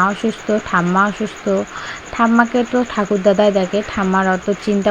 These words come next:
করতে হয় না, কিন্তু মার চিন্তা আমাদেরকেই কিন্তু করতে হয়। মা কি খাবেন ভাত দিয়ে, সব কিছু তো খাওয়া যায় না, তার জন্য। তো দেখো মার জন্য এদিকে কালো জিরে, এই যে বাবা নিয়ে এসেছে, তো কালো জিরে গুঁড়ো করবো।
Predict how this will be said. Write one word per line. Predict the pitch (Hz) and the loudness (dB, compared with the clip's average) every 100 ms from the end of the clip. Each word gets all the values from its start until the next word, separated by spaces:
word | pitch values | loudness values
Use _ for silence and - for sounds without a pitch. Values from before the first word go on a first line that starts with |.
| 196 | 0
করতে | 185 - 180 | -2 -2 -2
হয় | 180 | 0
না, | 202 226 | -2 -2
কিন্তু | 220 202 208 190 | -4 -2 2 2
মার | 175 - - | 2 0 -2
চিন্তা | 196 196 220 - | -2 0 -2 0
আমাদেরকেই | 180 175 185 185 - 214 208 | 0 0 0 -2 -2 -2 0
কিন্তু | 202 185 180 233 - | -2 -2 0 -2 0
করতে | 185 - 175 | -2 -2 -2
হয়। | 170 175 - - - 208 | -2 -4 -12 -16 -6 4
মা | 202 196 | 4 4
কি | 220 202 - | -2 -2 2
খাবেন | 190 190 196 196 190 | 4 4 2 0 -2
ভাত | 185 175 160 | 0 -2 0
দিয়ে, | 190 208 | -2 0
সব | 202 180 | -4 -2
কিছু | 220 196 220 | -2 -2 -2
তো | 220 - | -4 -2
খাওয়া | 196 190 190 | 0 0 2
যায় | 208 254 | 0 0
না, | 262 - | 0 -2
তার | 180 175 | -6 -4
জন্য। | 175 165 170 - - - | -4 -4 -6 -14 -16 -4
তো | 233 208 | 0 4
দেখো | 208 202 240 226 | 4 4 2 4
মার | 185 180 | 4 4
জন্য | 202 208 202 | 0 0 0
এদিকে | 208 226 - | 0 -2 4
কালো | 180 180 196 | 4 4 2
জিরে, | 185 202 202 | 2 4 4
এই | 190 196 | 2 0
যে | 190 | 2
বাবা | 170 175 185 | 4 4 2
নিয়ে | 190 | 0
এসেছে, | 185 196 233 | -4 -4 0
তো | 240 233 | 0 2
কালো | 185 180 185 | 2 2 0
জিরে | 196 208 185 | 0 0 2
গুঁড়ো | 196 185 190 | 2 2 0
করবো। | 190 202 | -2 -2